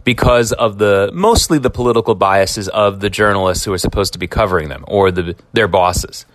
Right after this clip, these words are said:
the editors, uh, the news directors, the owners of a network.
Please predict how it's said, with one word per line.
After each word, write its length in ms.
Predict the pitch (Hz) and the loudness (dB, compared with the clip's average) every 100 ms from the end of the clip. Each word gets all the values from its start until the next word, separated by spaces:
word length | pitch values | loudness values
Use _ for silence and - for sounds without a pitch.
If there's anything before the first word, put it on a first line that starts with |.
| _ - | _ -6
the 140 | 92 | -2
editors, 500 | 87 90 - - - - _ _ _ _ _ - | 0 -2 -8 -14 -14 -16 _ _ _ _ _ -10
uh, 300 | 85 82 80 | -4 -2 -2
the 360 | 80 90 85 80 | -4 -8 -8 -6
news 260 | 101 110 90 | -2 -2 -2
directors, 540 | 87 71 - 69 - | -6 -6 -12 -18 -14
the 280 | 87 82 78 | -10 -10 -4
owners 400 | 104 101 90 90 | -2 -2 -2 -4
of 80 | 82 | -4
a 60 | |
network. 560 | 85 85 - - - | -4 -6 -8 -16 -16